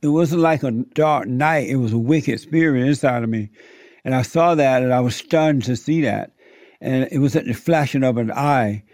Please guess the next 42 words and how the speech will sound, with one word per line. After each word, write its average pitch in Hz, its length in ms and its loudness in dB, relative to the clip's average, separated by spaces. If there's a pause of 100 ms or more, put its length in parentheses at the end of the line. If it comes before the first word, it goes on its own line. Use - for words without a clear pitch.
(340)
And 131 160 0
then 156 540 2
he 156 160 -2
allowed 139 340 2
me 143 120 2
to 127 120 0
see 139 300 0
that 127 220 2
I 123 80 2
resented 120 540 0
my 123 200 -2
mother, 131 440 2
who 123 200 0
tried 131 300 0
to 113 80 -2
turn 139 320 -2
me 135 60 2
away 127 200 2
from 131 160 -2
my 123 140 0
father. 139 440 -2 (560)
And - 80 -4
I 139 100 2
was 135 200 2
yearning 156 480 4
for 156 260 0
my 123 180 2
father. 113 360 2
That 120 180 2
little 117 300 0 (460)
emptiness, 131 540 2
that 120 200 0
void 143 400 0
that 127 140 0
I 123 100 0
had 123 280 0
was 117 200 -4
a 127 60 0
yearning 127 380 0
for 123 140 -4
the 107 120 -6
father. 139 480 0